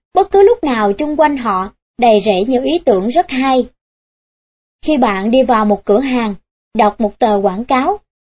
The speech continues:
đi ngang một tấm bảng yết thị hoặc đọc một tờ báo, thì một ý tưởng hay đang nhìn chằm chằm vào mặt bạn.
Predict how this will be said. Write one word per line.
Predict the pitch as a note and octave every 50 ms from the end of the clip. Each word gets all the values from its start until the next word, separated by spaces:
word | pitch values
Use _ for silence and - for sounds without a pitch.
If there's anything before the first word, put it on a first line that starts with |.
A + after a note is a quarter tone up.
| _ -
đi | C#4+ D#4
ngang | D#4 D#4 D#4+ D#4 D#4 D4 C4+
một | A3+ G#3+ A#3
tấm | - C4+ E4 F#4 F#4
bảng | D4+ A#3 G3 F#3+ -
yết | - E4 G4 - -
thị | C#4 B3+ G#3+ F#3+ F#3+ G#3 G#3+ _ _ _ _ _ _ _
hoặc | - A#3+ - - - -
đọc | A#3+ G3+ G#3 - -
một | G#3 G3+ -
tờ | - B3 A3 G3+
báo, | G#3 A3+ A3 A#3 C#4+ F#4 G4+ - _ _ _ _ - -
thì | C4+ C4+ B3 A#3
một | A#3 A3+ G#3+ A#3
ý | C#4 D#4+
tưởng | - D#4+ A3+ G3 A#3
hay | C4 C#4+ D4 C#4 C#4 B3+ C4 _ _ _ - -
đang | D4+ D#4 D4+
nhìn | C#4+ C4 A#3 A3
chằm | G#3 B3 A3+ A3 G#3+ G3+
chằm | - A3+ G#3+ G#3 G#3 G3
vào | A3 G#3
mặt | G3 G3+ G3+ - _ -
bạn. | A3 G3+ F#3 F#3 G#3+